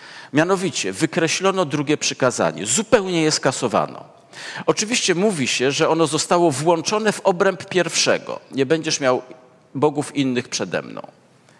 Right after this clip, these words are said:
Ale z tekstu pierwszego wcale nie wynika, że Bóg sobie nie życzy, aby odda-, oddawać mu cześć w, w formie odwzorowań, aby oddawać cześć odwzorowaniom.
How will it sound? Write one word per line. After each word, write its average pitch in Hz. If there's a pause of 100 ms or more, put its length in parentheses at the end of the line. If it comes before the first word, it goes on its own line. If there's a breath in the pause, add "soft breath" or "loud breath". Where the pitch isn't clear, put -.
(680 loud breath)
Ale 113
z - (260)
tekstu -
pierwszego 98 (220 loud breath)
wcale 220
nie 196
wynika, 101 (180)
że 110
Bóg 135
sobie 143
nie 113
życzy, -
aby 117
odda-, 104
oddawać 123
mu 98
cześć - (440 loud breath)
w, - (260)
w -
formie 131
odwzorowań, 113
aby 90
oddawać 107
cześć -
odwzorowaniom. 90